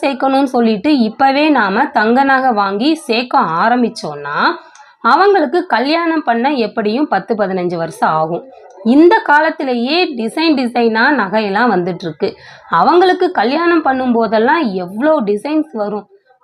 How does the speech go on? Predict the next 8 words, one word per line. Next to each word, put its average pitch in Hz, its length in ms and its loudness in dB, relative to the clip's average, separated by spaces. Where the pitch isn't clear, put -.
அந்த 359 300 4
டைம்ல 311 420 2
அவங்களுக்கு 277 540 -2
இப்ப 269 280 -2
இருக்கிற 330 360 0
டிசைன் 247 400 -2
பிடிக்காம 247 540 0
போகலாம். 170 460 -2